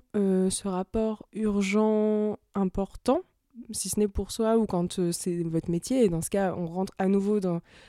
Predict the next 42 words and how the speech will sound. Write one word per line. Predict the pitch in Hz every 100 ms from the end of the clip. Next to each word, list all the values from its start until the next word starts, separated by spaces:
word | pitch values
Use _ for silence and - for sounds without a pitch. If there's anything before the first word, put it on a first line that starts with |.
| -
la | 190
dynamique | 190 208 208 214 185
de | 185
vous | 180
avez | 180 190
des | 180 180 175 175 175
rendus | 175 202 190 208 208 _ _ _ _
et | - 190
des | 202
comptes | 254 269
à | 220
rendre | 220 220
à | 175
d'autres | 175 226 240
personnes. | - 185 - 214 302 254 _ -
Mais | 185
si | 247
c'est | 349 233
juste | 208 247 -
un | - 190
rapport | 190 190 262
de | 220
vous | 190 175 233
à | 233
vous, | 175 160 - - - _
est-ce | 190 -
qu'on | 294
peut | 262
vraiment | 220 220 208
dire | 247
qu'on | 247
procrastine ? | 226 220 214 - 269 233 - _
Pour | 214 208
moi, | 247 311
je | 247
le |
vois | 202 190
plus | 185 - 285 - - -
comme, | 220 226 254 269 - 190
euh, | 185 180 180 185 185 185 185 190 - - - _ -
un | 202 196 190 196 - -
temps | 233 220